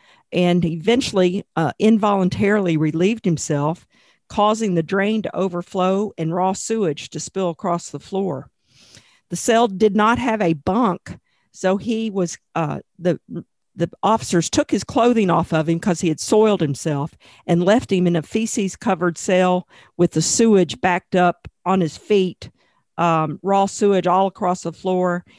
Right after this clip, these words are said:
He didn't have a bunk. He had to sleep without clothing in the sewage. Uh, and believe it or not, the trial court and the, um, Fifth Circuit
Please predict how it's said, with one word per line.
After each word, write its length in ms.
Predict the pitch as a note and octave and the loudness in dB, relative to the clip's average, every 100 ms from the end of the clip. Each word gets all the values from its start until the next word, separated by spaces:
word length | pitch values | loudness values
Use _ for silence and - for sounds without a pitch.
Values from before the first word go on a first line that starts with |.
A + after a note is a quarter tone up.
| _ | _
He 140 | - D#3+ | -8 0
didn't 280 | G#3+ A3+ | 2 2
have 140 | B3+ F#3+ | 0 0
a 60 | |
bunk. 480 | E3+ F#3 F#3+ F#3+ - | -2 0 0 -2 -6
He 180 | - A3 | -8 -2
had 120 | E3+ | 0
to 60 | D#3 | -2
sleep 520 | - - A3+ A#3 - | -6 -2 0 0 -2
without 420 | F#3 F#3 F#3 - | 0 2 0 -2
clothing 680 | - G#3 G3 G3 E3+ D#3 F3 _ _ - _ _ _ | -6 0 2 2 0 -4 -8 _ _ -20 _ _ _
in 240 | - G#3+ A3 | 0 4 4
the 80 | G#3 | 2
sewage. 640 | - A3+ F3 D3 C#3 - - _ _ _ _ _ _ _ _ _ - - _ _ - _ _ - | 2 0 0 -2 -8 -14 -18 _ _ _ _ _ _ _ _ _ -20 -20 _ _ -20 _ _ -2
Uh, 320 | F#3+ F3+ E3+ E3 F3+ _ _ - | 2 2 2 0 -8 _ _ -4
and 540 | G3 G3 F3+ F3 F#3 G#3 _ _ _ _ - | 0 2 2 0 -4 -12 _ _ _ _ -6
believe 380 | G3 A3 D4+ | 0 2 2
it 100 | D4+ | 0
or 80 | C4 | -4
not, 360 | C4 F#3+ E3+ G#3+ _ _ _ - | -2 -2 -2 -6 _ _ _ -8
the 100 | F3 | -8
trial 320 | - A#3 C4 | -2 0 0
court 420 | - C#4+ C#4 - _ _ - | -2 -2 -2 -4 _ _ -4
and 460 | A#3+ B3 B3 B3+ B3 _ _ _ - | -2 0 0 -2 -6 _ _ _ -8
the, 580 | E3 F#3+ F3 F3 D#3+ - - | 0 0 0 -2 -6 -10 -6
um, 440 | E3+ D3+ D3+ D#3+ _ | -4 -4 -8 -12 _
Fifth 240 | - A#3+ - | -2 -2 -2
Circuit 640 | - C4+ A#3 - D3+ - | -10 -2 -2 -2 -6 -6